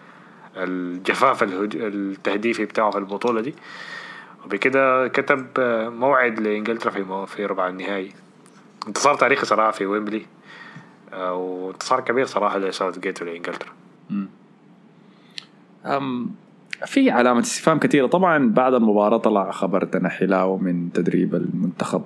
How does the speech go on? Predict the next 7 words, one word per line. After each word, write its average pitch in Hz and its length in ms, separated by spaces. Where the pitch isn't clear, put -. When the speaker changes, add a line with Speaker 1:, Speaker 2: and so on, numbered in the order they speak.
Speaker 2:
الألماني 113 500
بعد 92 260
مسيرة 113 400
خمستاشر 139 580
سنة 117 280
يا 98 120
أخي. - 180